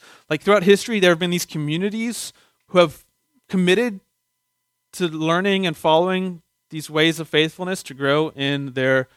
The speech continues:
spiritual maturity. You have these whole monasteries, these whole communities with very specific practices that have been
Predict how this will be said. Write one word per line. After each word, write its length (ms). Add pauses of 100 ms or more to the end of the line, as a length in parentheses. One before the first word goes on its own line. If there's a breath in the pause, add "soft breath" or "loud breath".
(140)
spiritual 500
maturity. 500
You 160
have 80
these 100
whole 140
monasteries, 720
these 160
whole 180
communities 760 (260 soft breath)
with 100
very 140
specific 540
practices 720
that 100
have 120
been 180